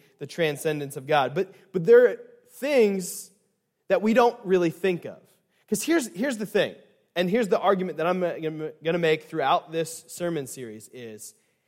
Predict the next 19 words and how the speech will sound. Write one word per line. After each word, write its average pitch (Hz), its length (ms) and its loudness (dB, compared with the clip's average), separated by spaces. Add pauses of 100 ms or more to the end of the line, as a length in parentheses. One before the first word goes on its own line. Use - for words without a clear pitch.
(300)
it's 196 280 -4
not 277 420 -4
the 285 100 0
really 185 540 0 (140)
obvious 156 720 -4
things 208 480 -8
that 160 180 -4
begin 143 320 -10
to 135 60 -10
form 139 360 -12
us, 196 320 -14 (640)
it's - 160 -14
the 208 140 -12
things 185 280 -8
that 120 120 -8
we 127 80 -12
don't 107 220 -14
think 185 180 -14
about. - 200 -20